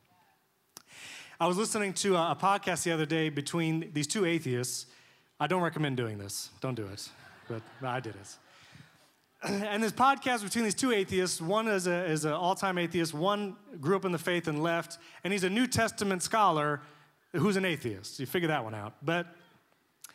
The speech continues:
they were talking for two hours about the New Testament and all the issues with it and all that, and they got to the end of the two-hour podcast, and one asked the other,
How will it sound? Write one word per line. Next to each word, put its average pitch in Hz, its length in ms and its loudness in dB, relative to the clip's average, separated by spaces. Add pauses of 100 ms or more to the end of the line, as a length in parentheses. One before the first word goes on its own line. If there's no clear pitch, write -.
(800)
they 185 100 4
were 220 60 4
talking 247 240 4
for 220 80 -2
two 247 220 2
hours 226 280 4
about 208 200 2
the 196 80 -2
New 202 100 2
Testament 196 500 0
and 165 120 0
all 185 180 4
the 175 80 0
issues 180 320 0
with 175 140 2
it 175 80 0
and 170 80 -2
all 180 140 2
that, 180 120 0
and 170 80 -2
they 175 60 0
got 247 160 2
to 240 100 -6
the 214 100 2
end 240 140 2
of 208 60 2
the 180 60 2
two-hour 240 420 2
podcast, 160 720 0
and 156 140 -2
one 208 160 0
asked 185 240 -2
the 175 160 2
other, 151 340 -2